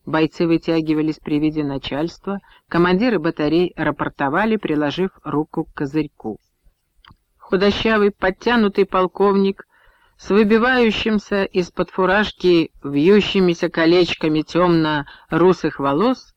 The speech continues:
тоже прикладывал руку к виску, выпрямлялся.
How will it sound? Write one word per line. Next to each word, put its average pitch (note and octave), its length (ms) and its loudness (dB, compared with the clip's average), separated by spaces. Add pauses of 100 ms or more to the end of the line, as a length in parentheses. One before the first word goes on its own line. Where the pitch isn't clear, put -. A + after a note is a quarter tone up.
тоже C4+ 320 2
прикладывал F#3+ 760 0
руку F3 280 0
к - 100 -10
виску, A3 580 -2 (240)
выпрямлялся. D#3+ 1000 -2